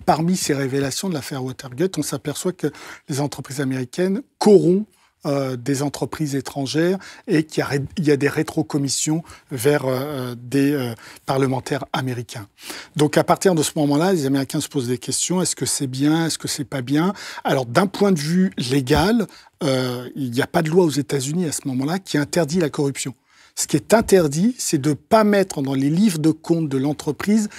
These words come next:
les sommes qui ont été allouées à la corruption. Mais quand même, ça fait mal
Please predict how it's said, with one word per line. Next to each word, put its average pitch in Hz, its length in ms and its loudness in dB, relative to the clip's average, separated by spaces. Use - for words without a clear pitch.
les 156 120 2
sommes 240 520 4
qui - 100 0
ont 160 80 4
été 160 300 4
allouées 180 500 6
à 156 100 4
la 151 100 2
corruption. 139 540 -2
Mais 190 140 8
quand 226 160 4
même, 214 240 4
ça - 240 0
fait - 200 -2
mal 185 340 4